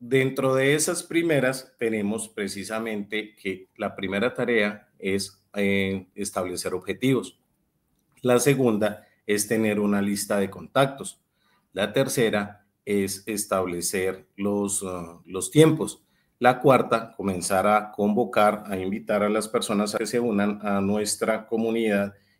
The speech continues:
y hacer, a hacer invitaciones a reuniones. La quinta es hacer presentaciones de manera permanente.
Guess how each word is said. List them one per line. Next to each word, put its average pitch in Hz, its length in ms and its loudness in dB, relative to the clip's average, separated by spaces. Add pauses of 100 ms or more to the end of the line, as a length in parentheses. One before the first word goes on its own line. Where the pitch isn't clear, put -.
y 104 100 0
hacer, 104 520 0 (120)
a 95 180 0
hacer 95 580 -2
invitaciones 101 640 -2
a 101 40 0
reuniones. 101 600 -2 (460)
La 139 260 8
quinta 135 640 4
es 107 340 -2
hacer 107 400 -2
presentaciones 95 800 -4
de 101 100 -2
manera 85 540 -6
permanente. 95 800 0